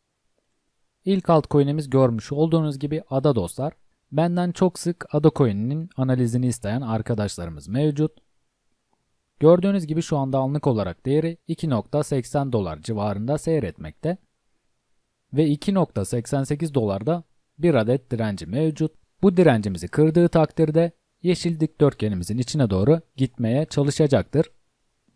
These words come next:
Ben bunu tekrar söylüyorum. Telegram'dan da sık sık söylemekteyim zaten, yakında üç dolar üzerine çıkacaktır diye. En son bu şekilde Solana'ya söylemiştim yüz dolara ulaşacaktır diye ve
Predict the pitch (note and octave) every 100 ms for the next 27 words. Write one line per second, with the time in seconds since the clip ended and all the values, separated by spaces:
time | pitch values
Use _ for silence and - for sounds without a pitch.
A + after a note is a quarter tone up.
0 | _ - F3+ F3 D3 D3+ D#3 C#3 F#2 E2+
1 | - E3 D#3+ D3 D3+ D3+ _ _ _ -
2 | D#3 C#3+ B2+ A#2 G2 G2 B2+ - B2 F#2+
3 | - C#3 D3+ C#3+ - C#3 B2+ C3 B2 D3
4 | D3+ C#3 - G#2+ A#2+ D3+ - D#3 - -
5 | G2 F2 G#2 G2+ G2 C3+ D3+ - C#3+ C#3
6 | B2 - - E3+ G#3 E3+ _ _ _ _
7 | _ _ - D#3+ E3+ F3 F3 E3 D3+ B2
8 | A2+ C#3+ D3 C#3+ C3 B2+ F2 E2+ C3 C#3+
9 | D#3 C#3 - D#3 C3 A#2+ A#2+ G2+ F2+ G2
10 | B2 D3+ C#3+ C#3 - C3+ C#3+ C3+ C#3